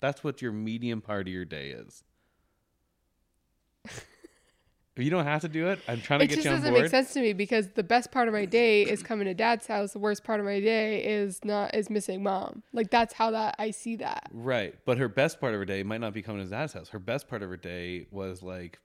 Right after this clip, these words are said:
Speaker 1: playing, uh, Animal Crossing, and you changed the dates to, like, Christmas. I don't know what her bir-, best part of her day was. I can't remember now. But it could be something only good.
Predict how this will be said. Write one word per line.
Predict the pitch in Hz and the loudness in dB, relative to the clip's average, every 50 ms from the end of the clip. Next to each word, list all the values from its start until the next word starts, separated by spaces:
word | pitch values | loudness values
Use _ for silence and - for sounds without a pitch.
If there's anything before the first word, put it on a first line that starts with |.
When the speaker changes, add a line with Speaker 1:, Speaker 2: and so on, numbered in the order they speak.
| _ _ - | _ _ -18
Speaker 1:
playing, | - - 107 98 101 98 95 98 95 95 92 - - _ _ _ _ - | -12 -8 -6 -6 -6 -6 -6 -6 -8 -10 -12 -14 -18 _ _ _ _ -10
uh, | - 101 98 - | -8 -8 -8 -6
Animal | 107 113 117 117 117 | -6 -8 -6 -6 -8
Crossing, | 101 - 113 110 107 - - 110 104 104 | -6 -6 -6 -6 -6 -6 -8 -8 -8 -6
and | 104 98 101 | -6 -6 -6
you | 104 101 98 _ _ _ _ _ - | -6 -8 -8 _ _ _ _ _ -12
changed | - 120 113 107 104 | -8 -6 -6 -6 -6
the | 101 | -6
dates | 95 104 104 101 - - | -6 -6 -6 -6 -8 -8
to, | - 104 | -8 -8
like, | 101 92 _ _ | -8 -8 _ _
Christmas. | - - 147 - - 95 - - - - - _ - | -8 -8 -8 -8 -8 -16 -16 -14 -16 -18 -18 _ -10
I | 107 | -8
don't | 104 98 | -8 -8
know | 92 85 | -8 -12
what | 87 90 | -14 -16
her | 85 90 82 - | -18 -20 -18 -16
bir-, | 92 92 87 - | -16 -16 -14 -14
best | 92 90 - - | -16 -16 -16 -14
part | - 85 | -14 -14
of | 85 85 | -12 -12
her | 85 | -12
day | 87 87 87 | -12 -12 -12
was. | 87 82 85 85 - | -14 -16 -20 -20 -20
I | - | -20
can't | - 95 - | -20 -20 -20
remember | - 90 82 87 | -18 -20 -18 -20
now. | 87 85 82 - - _ _ _ _ _ _ - - - - | -20 -20 -20 -20 -20 _ _ _ _ _ _ -20 -20 -10 -2
But | - 131 123 | 0 0 0
it | 127 | 0
could | - 151 | -2 -4
be | 139 135 | -4 -4
something | - 151 123 127 120 110 - - | -4 -4 -4 -4 -6 -6 -6 -4
only | 123 135 151 160 160 147 135 117 | -2 0 0 2 2 2 0 0
good. | 104 110 123 110 101 85 62 - | 0 -2 -2 0 -2 -2 -6 -10